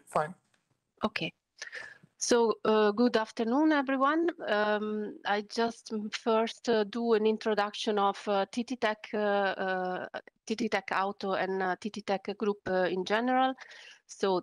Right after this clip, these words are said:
Speaker 2: T T Tech is a company that, uh, is, uh, leading in a real-time networking platform and, uh, safety control. Uh, so the, the group, uh, the T T Tech Group, uh, uh, offers solution, uh, for, uh, safety and rea-, rea-,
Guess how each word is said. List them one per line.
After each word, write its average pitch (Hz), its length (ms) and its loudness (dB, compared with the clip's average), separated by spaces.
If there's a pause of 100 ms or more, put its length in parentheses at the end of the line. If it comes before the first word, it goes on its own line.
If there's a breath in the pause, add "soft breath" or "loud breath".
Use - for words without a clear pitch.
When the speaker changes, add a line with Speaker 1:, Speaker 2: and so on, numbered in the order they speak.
Speaker 2:
T 220 100 -2
T 220 140 -2
Tech 202 300 -2
is 202 260 0
a 185 80 -2
company 196 680 -2
that, 185 160 0 (160)
uh, 175 260 2
is, 175 280 -6
uh, 175 260 2 (400 loud breath)
leading 202 500 0
in 175 160 0
a 180 140 2
real-time 190 460 0
networking 226 800 0
platform 208 580 0
and, 175 260 0
uh, 170 220 -2
safety 220 800 -4
control. 226 520 0 (840 soft breath)
Uh, 185 520 2
so 202 340 2
the, 185 400 0
the 208 80 0
group, 247 320 2 (180)
uh, 208 300 2
the 190 140 0
T 233 160 -2
T 247 100 -2
Tech 214 180 0 (120)
Group, 240 260 0 (160)
uh, 220 40 4
uh, 190 520 2
offers 202 320 -2
solution, 214 720 0
uh, 175 360 2
for, 180 400 0
uh, 180 120 -4
safety 208 560 -2
and 180 120 0
rea-, 180 480 0
rea-, 180 460 0